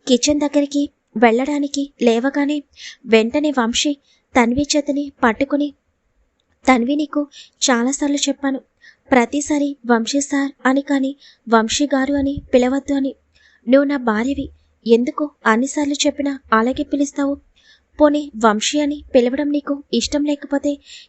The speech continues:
కృష్ణ అని పిలువు. నా పేరు వంశీ కృష్ణ అని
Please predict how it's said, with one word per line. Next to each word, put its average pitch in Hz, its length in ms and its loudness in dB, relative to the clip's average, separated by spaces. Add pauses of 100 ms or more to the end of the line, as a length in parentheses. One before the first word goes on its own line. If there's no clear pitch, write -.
(120)
కృష్ణ 254 340 2
అని 294 240 0 (180)
పిలువు. 269 280 2 (600)
నా 247 120 4
పేరు 262 340 2 (140)
వంశీ 220 360 0
కృష్ణ 277 340 -2
అని 285 220 0